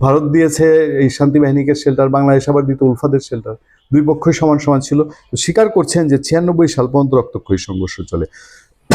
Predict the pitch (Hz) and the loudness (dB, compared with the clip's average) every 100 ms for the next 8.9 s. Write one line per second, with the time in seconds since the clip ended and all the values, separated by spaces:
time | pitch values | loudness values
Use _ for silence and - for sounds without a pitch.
0 | - 156 139 131 127 110 101 190 135 98 | 0 2 2 2 2 0 0 -2 -2 -2
1 | 92 87 147 143 110 104 - 90 - - | -2 -4 -6 -4 -4 -6 -14 -16 -12 -4
2 | 80 71 _ _ _ 107 101 135 135 127 | -4 -4 _ _ _ -2 0 2 2 0
3 | - 151 123 160 - 120 120 117 113 110 | 0 -2 0 0 -2 -4 -2 0 -2 0
4 | 107 120 123 196 - - - - - - | 0 2 0 -2 -12 -20 -20 -20 -10 0
5 | - - 196 156 151 151 147 123 - 123 | 2 4 4 4 4 4 2 -2 0 -2
6 | - - - - 196 185 - 135 - - | 0 -2 -2 0 2 0 -2 -8 -10 -4
7 | 123 139 143 135 123 101 151 131 107 92 | 0 0 0 0 0 0 0 0 0 -4
8 | 87 104 101 104 95 98 87 - | -6 -4 -2 0 0 -2 -4 -4